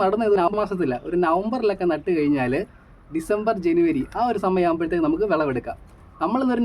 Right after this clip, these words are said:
നവംബർ അവസാനത്തേക്കാണ് നട്ടത്. അപ്പോൾ നമ്മൾ കറക്റ്റ് കണ്ടോ, വന്ന് തണുപ്പായപ്പോഴത്തേക്ക് കണ്ടോ, നമ്മുടെ കോളിഫ്ലവർ നല്ല അടിപൊളിയായിട്ട് വന്ന് കണ്ടോ. ഇത് ഏത് സീസൺ നടാമെന്ന് പറയപ്പെടുന്നുണ്ട്, പക്ഷെ നമ്മളത് നവംബർ സമയത്താണ് സാധാരണ നടുന്നത്. ഒരു നവംബർ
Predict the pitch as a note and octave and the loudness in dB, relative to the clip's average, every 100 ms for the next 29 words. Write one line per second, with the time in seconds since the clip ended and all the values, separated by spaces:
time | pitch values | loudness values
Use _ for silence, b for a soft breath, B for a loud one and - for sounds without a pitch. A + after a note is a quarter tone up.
0 | G#3+ G#3+ A3+ A#3 A3+ G3 G3+ G3+ G3+ G3 | 2 0 2 0 0 -4 -2 -2 -2 0
1 | G3+ F#3+ E3+ D3 C3+ C3 A#2+ - - C#3+ | 0 0 0 0 -2 -6 -6 -12 -14 -8
2 | E3+ F#3 G3 G3+ F#3+ F#3+ - G3+ D#3 B2 | -2 0 0 2 0 0 -2 0 0 -2
3 | - - - F3+ F3+ C#3+ E3+ F#3+ G3+ F#3+ | -8 -18 -6 -2 0 0 -2 0 0 0
4 | F#3+ F3+ F#3 D#3+ D3 D#3 E3+ F3 F3 F3+ | 0 -2 0 0 -2 -4 -2 -2 -2 -2
5 | F3 D#3 E3 F3 F3 E3 D#3 D3 C3 B2 | 0 0 0 0 0 0 0 0 -4 -10
6 | - - - - - - C#3+ D#3 G3+ G#3 | -20 -20 -20 -20 -18 -6 -2 2 2 2
7 | G#3+ G#3 G3+ A3 A3+ G3+ G3+ G#3 A3 G3+ | 0 0 2 2 2 2 2 2 0 2
8 | F3 G#3+ - - F3+ F#3 A#3+ C4+ A3 G3+ | 0 0 -6 -4 -2 0 -2 -2 -2 -2
9 | G#3+ A3 A3 G#3 G#3 F#3+ F#3 F#3+ A3 E3+ | -4 -4 -2 -2 0 0 2 0 0 -2
10 | D#3+ C#3+ B2 - - - - - - - | 0 -2 -2 -6 -16 -16 -18 -18 -14 -4
11 | F#3+ G#3 G#3 G#3+ B3+ C4 | -2 0 2 4 4 2